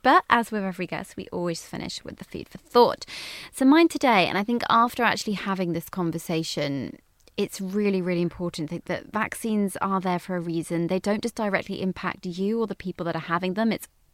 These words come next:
everyone else around you. It's a safer society by people getting them done. Social media,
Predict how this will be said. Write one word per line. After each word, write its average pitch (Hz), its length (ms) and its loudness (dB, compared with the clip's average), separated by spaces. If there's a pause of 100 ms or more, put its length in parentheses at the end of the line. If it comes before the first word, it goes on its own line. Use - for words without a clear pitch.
(180)
everyone 247 420 2
else 190 240 0
around 208 420 2
you. 220 120 0
It's - 120 -6
a 190 40 -8
safer 175 340 -6
society 214 880 -2
by 202 260 -2
people - 240 -8
getting 92 240 -8
them - 200 -8
done. 208 360 2 (540)
Social 285 500 4
media, 160 540 4